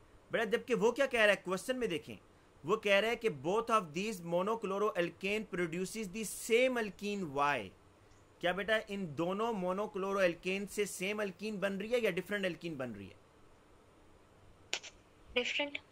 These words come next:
Speaker 1: Different। तो इसका मतलब ये हुआ कि आपने ये structure गलत assume किया हुआ है भाई, ये linear नहीं होगा, क्योंकि वो ये कह रहा है कि आपने जब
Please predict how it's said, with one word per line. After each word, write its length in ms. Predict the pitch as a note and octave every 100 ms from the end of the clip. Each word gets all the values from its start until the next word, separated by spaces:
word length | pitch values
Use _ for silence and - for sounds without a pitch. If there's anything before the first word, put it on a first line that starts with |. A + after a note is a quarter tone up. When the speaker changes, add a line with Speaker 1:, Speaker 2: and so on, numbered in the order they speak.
| - A#2+
Speaker 1:
Different। 560 | D3 D3+ D#3 C#3+ G#2 - - - - - - -
तो 60 | -
इसका 260 | - - G#3
मतलब 320 | F#3+ E3+ C3
ये 120 | C3+ A#2+
हुआ 320 | B2 C#3 E3 G3+ - - -
कि 40 | - D#3+
आपने 400 | E3 G3+ G3 F3+
ये 160 | E3+ E3+
structure 560 | - D3+ - F3+ E3+
गलत 260 | C3+ F3+ F3+
assume 360 | F3 D3 F3+ F3+
किया 260 | F3 D#3 C#3
हुआ 100 | C#3+
है 60 |
भाई, 200 | B2 C3+ - - A#2+ A#2
ये 360 | D3+ E3 F3
linear 540 | D3+ C#3+ D3+ D#3 E3+ D#3
नहीं 300 | C#3+ D#3 D#3+
होगा, 460 | C#3 C#3 C3+ D#3+ D#3 G2+ - - - - - - - -
क्योंकि 560 | C#3 C3+ F3 G3+ A#3 - - A2+
वो 120 | D3+
ये 160 | A3 A#3
कह 220 | F3+ D#3
रहा 120 | D3+
है 100 | F#3
कि 400 | F3+ E3 F3 F3+ - - - - - -
आपने 460 | D3+ F3+ - F#3 E3
जब 380 | F3 F3+ F3